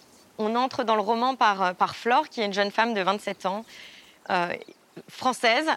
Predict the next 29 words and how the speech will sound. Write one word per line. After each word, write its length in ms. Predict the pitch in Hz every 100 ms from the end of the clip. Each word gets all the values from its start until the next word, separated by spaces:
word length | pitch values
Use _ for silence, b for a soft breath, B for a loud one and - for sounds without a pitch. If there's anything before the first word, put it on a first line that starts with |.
| -
euh, 200 | 190 180
qui 140 | -
vient 140 | 202 262
de 80 | 269
Paris 560 | 226 202 220 220 277 -
et 720 | - 202 196 196 190 185 185 175 -
qui 220 | 208 214
a 80 | 214
un 80 | 202
passé 400 | 202 208 - 262
assez, 480 | 208 - 220 233 226
euh, 480 | 190 185 180 170 170 - _
assez 220 | - 185 214
sulfureux, 720 | - 226 - 208 190 202 214
tortureux, 580 | - 214 - 190 196 214 220 B B B -
euh, 80 | 180
qui 140 | -
porte 220 | 220 269
une 100 | 240
grande 260 | 214 254 302
sou-, 200 | - 254
souffrance 500 | - 247 - 294 339
et 180 | 220 185
surtout 280 | - 240 302
une 120 | 233
très, 340 | - - 320
très 200 | 302 277
grosse 280 | 226 220 277
culpabilité. 800 | - 277 240 220 196 196 - 190